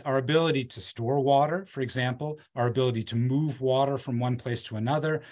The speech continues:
uh, and, uh, our ability to drill water up from under the ground, uh, has made it possible for us, uh, to,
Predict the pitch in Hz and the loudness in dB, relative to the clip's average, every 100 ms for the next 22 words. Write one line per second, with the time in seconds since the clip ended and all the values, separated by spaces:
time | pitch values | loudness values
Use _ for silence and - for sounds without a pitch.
0 | - - _ - 123 117 110 104 113 - | -20 -20 _ 0 4 6 4 -2 -6 -4
1 | 127 127 123 117 117 117 113 104 - _ | 0 2 2 2 0 0 -2 -4 -10 _
2 | _ 120 120 127 127 117 113 107 104 131 | _ -2 2 4 2 0 -4 -8 -4 0
3 | 135 120 127 127 131 117 - 117 117 113 | 0 0 0 0 -4 -6 -4 -2 -2 -4
4 | 120 127 135 139 135 123 - - _ _ | -6 -2 0 2 2 -2 -8 -20 _ _
5 | 117 113 101 - 143 156 165 151 120 - | 2 2 0 -6 -6 -4 -2 -2 0 0
6 | - _ - 131 156 165 - - - 220 | -2 _ -8 0 2 2 -2 -8 -6 0
7 | 226 - 165 120 110 - 113 107 98 - | 0 0 0 -2 -4 -8 -10 -8 -4 -4
8 | - - _ _ _ _ _ _ _ 143 | -4 -8 _ _ _ _ _ _ _ -4
9 | 123 113 - - 147 139 127 | -2 -4 -6 -6 -2 0 0